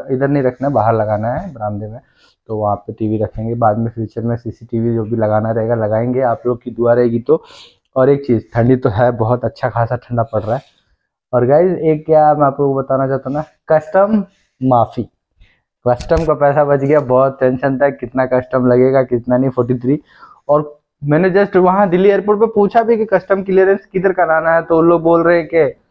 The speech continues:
आप लोग, आप ले लो उधर checking कराओ और लेके चले जाओ। मेरे को कोई नहीं बोला कि पैसा लगेगा कि नहीं लगेगा, किधर लगेगा मालूम नहीं, कुछ भी नहीं बोला कोई भी। बच गया, चलो अच्छा है, मज़ा आ गया।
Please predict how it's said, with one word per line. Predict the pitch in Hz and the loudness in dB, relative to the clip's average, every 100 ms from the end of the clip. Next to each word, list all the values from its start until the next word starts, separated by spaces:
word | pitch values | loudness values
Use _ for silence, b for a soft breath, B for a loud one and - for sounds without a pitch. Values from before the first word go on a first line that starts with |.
| _ _ - | _ _ -2
आप | 135 139 | -2 2
लोग, | 151 147 147 | 2 2 2
आप | 147 135 131 | 0 2 2
ले | 143 | 2
लो | 156 170 139 | 4 4 2
उधर | 135 127 | 0 0
checking | 139 127 143 | 0 0 0
कराओ | 143 147 151 131 | 2 4 2 2
और | 120 - | -2 0
लेके | 113 113 123 | 0 0 -4
चले | 120 113 | -4 -4
जाओ। | 101 - _ _ 127 | -6 -12 _ _ 0
मेरे | 147 | 2
को | 165 | 2
कोई | 196 214 | 2 4
नहीं | 220 | 4
बोला | 208 208 202 | 4 4 4
कि | 208 | 2
पैसा | 202 185 190 | 2 2 2
लगेगा | 185 185 190 | 2 4 4
कि | 185 | 2
नहीं | 180 165 | 0 0
लगेगा, | 165 170 160 | 4 4 2
किधर | 160 156 160 | 0 0 0
लगेगा | 156 156 151 | 0 2 2
मालूम | 139 139 139 | 0 0 0
नहीं, | 131 | 0
कुछ | 170 175 180 | 0 0 0
भी | 175 175 | 0 0
नहीं | 160 | 0
बोला | 135 127 120 | 2 2 2
कोई | 120 117 | -2 -6
भी। | 113 113 _ _ _ _ _ _ - - | -4 -8 _ _ _ _ _ _ -20 -2
बच | 139 143 | -2 0
गया, | 147 147 | 2 0
चलो | - 135 135 - | 2 2 0 -2
अच्छा | 110 - 151 | -8 -4 -2
है, | 123 113 | 0 0
मज़ा | 127 135 120 | 0 2 0
आ | |
गया। | 113 120 | -2 -6